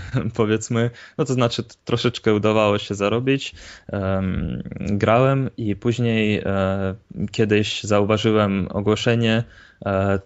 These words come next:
na stronie szkoły, że potrzebują tłumacza z angielskiego. E, więc nagrałem takie, taką próbkę tłumaczenia i, e, przyjęto mnie do pracy i już od trzech lat, e,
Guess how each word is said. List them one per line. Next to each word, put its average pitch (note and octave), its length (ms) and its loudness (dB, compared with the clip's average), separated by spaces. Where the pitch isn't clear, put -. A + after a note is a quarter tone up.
na G2 480 2
stronie G#2+ 360 2
szkoły, G#2+ 420 4
że G2+ 220 2
potrzebują G#2 580 0
tłumacza G2+ 520 0
z G2 60 -2
angielskiego. F#2+ 580 0
E, G2+ 420 -10
więc G2+ 340 2
nagrałem G#2 520 4
takie, G2+ 360 0
taką G2+ 280 -4
próbkę G2+ 420 0
tłumaczenia B2+ 680 0
i, G2+ 420 4
e, G2 360 2
przyjęto G#2 460 2
mnie G2 220 0
do F#2+ 340 2
pracy A#2 400 2
i G2+ 40 4
już G#2 180 0
od G2+ 80 0
trzech - 220 -4
lat, G#2+ 320 2
e, G2 320 0